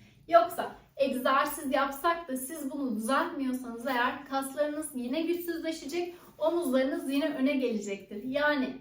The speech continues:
en önemlisi "Dik dur" mekanizmasını kendimizde geliştirmemiz gerekiyor.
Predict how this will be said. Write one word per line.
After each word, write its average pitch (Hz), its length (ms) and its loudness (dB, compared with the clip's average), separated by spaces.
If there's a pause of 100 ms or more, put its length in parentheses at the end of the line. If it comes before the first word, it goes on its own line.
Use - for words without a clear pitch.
(100)
en 302 380 2 (140)
önemlisi 262 880 0
"Dik - 360 -8
dur" 208 180 2
mekanizmasını 277 920 -2
kendimizde 254 600 -2
geliştirmemiz 240 800 -4
gerekiyor. 202 680 -8